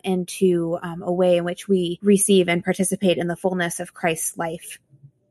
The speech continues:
In baptism, God transforms the ordinary water into a means of grace, into a means of dying to sin and to rising to new life in Christ.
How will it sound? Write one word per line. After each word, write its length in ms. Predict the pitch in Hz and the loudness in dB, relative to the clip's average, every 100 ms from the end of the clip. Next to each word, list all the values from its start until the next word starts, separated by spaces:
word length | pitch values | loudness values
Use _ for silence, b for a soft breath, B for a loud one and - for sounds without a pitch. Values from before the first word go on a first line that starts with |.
| _ - | _ 2
In 100 | 208 | 4
baptism, 580 | 226 240 285 254 208 | 2 2 2 2 2
God 200 | 196 185 | 2 0
transforms 540 | 190 208 196 208 190 190 | 0 0 0 0 0 0
the 80 | 190 | 0
ordinary 400 | 202 202 190 180 | 0 2 2 2
water 320 | 175 175 170 | 0 0 -2
into 260 | 175 170 | -4 -6
a 40 | 185 | -6
means 260 | 175 170 | -4 -8
of 120 | 175 - | -10 -4
grace, 560 | 247 190 185 - - | -2 -2 -6 -12 -12
into 200 | 202 196 | -6 -2
a 40 | 190 | 0
means 220 | 180 180 | 0 -2
of 140 | 180 | -2
dying 340 | 185 180 180 180 | -2 0 -2 -4
to 100 | 185 | -6
sin 340 | - 175 170 | -4 -4 -4
and 160 | 170 170 | -8 -8
to 100 | 170 | -6
rising 540 | 170 170 175 170 170 | -2 -2 -2 -6 -8
to 120 | 185 | -8
new 220 | 175 180 | -4 -2
life 280 | 180 165 165 | 0 -2 -4
in 120 | - | -12
Christ. 560 | - - 131 - - | -14 -12 -12 -12 -14